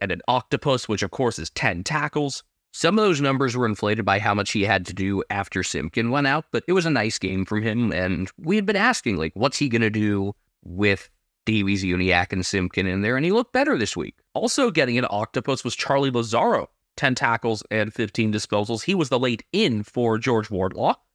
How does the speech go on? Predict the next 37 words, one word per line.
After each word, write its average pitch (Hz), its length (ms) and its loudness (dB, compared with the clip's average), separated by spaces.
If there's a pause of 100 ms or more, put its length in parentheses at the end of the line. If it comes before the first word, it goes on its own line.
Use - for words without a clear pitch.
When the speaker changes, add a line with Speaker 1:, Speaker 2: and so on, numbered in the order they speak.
Speaker 1:
and 254 80 0
made 233 160 4
a 147 60 2
reasonable 113 460 0
case 98 240 -2
for 107 80 -2
himself. 95 440 -2 (300)
Speaker 2:
Yeah, 262 160 4
he 180 180 0
was 220 240 0
not, 185 280 2 (320)
he 180 100 0
was 196 160 2
not, 156 240 2
like, 135 300 -2
a 123 80 0
blatant 107 580 0
negative, 85 580 0 (520)
unlike 95 480 2 (240)
Speaker 1:
Luke 117 180 2
McDonald. 98 500 0 (160)
Speaker 2:
unlike 117 320 0
McDonald, 110 840 0 (160)
Core, 104 760 0 (220)
Lockie 101 400 2
Young. 117 640 2 (300)
Speaker 1:
Ben 202 120 4
McKay 160 340 0
with 147 120 0
sixteen - 440 -2
disposals, 120 580 0
eleven 110 280 2
intercepts, 107 480 0
and 101 160 0
nine 101 260 2
marks, 101 380 0
but 98 340 0